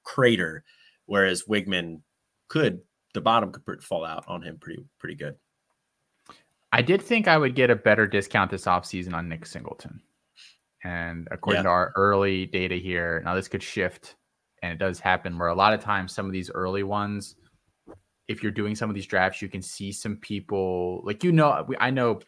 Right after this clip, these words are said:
Speaker 2: pretty much all the people that are doing these drafts, like, they're
Speaker 1: Mm-hmm.
Speaker 2: members or they're people that, you know, I know from Twitter or, or whatever else. I recognize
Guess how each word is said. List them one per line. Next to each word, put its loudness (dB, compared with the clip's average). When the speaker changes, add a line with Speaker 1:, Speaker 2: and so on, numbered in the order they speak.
Speaker 2:
pretty -6
much -8
all -6
the -10
people -14
that -8
are -10
doing -14
these -18
drafts, -16
like, -20
they're -6
Speaker 1:
Mm-hmm. -4
Speaker 2:
members 4
or -4
they're -4
people -10
that, -6
you -20
know, -20
I -4
know -8
from -20
Twitter 4
or, 0
or -4
whatever -2
else. -8
I -2
recognize -4